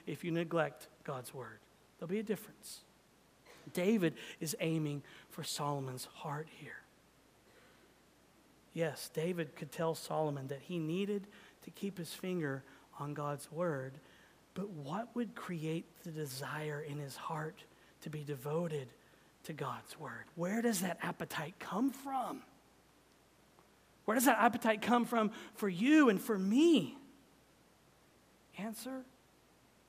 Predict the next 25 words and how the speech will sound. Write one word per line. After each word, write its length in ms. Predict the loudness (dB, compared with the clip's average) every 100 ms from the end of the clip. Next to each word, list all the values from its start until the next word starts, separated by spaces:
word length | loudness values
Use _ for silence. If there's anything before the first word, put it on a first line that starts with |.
| _ -20
the 60 | -12
gospel. 580 | -10 -8 -10 -6 -6 -6 -12 -20 _ _ _ -10
Answer, 380 | -8 -6 -8 -10 -14 -20 _ _ _ -20 -12
God's 560 | -8 -6 -6 -6 -8 -12 -16 -14
covenant. 680 | -4 -2 0 0 -2 -6 -20 -20 -12 -6
Answer, 400 | -4 -4 -6 -6 -16 -20 -20 _ -16
God's 300 | -4 -4 -2
mercy. 720 | 0 2 2 2 -2 -2 -4 -8 -18 -10 -2
Answer, 340 | 0 0 -4
God's 520 | -2 -2 0 -2 -6 -10 -20 -20 -6
faithfulness. 580 | 0 2 2 2 0 0 0
Answer, 400 | 0 2 2 0 -2 -20 -20 -10
for 100 | -8
Solomon 460 | 0 4 6 6 4
and 80 |
David, 280 | 4 2 2
the 60 | 2
sacrifices. 1000 | 2 2 0 0 0 0 -2 -2 -8 -8
For 240 | -4 -2
us, 440 | 2 2 2 -2 -8 -12 -20 -20 -6
Jesus' 460 | 2 2 2 -2
work 280 | 2 2 4
on 100 | 2
the 60 | 0
cross. 600 | 0 0 2 0 -4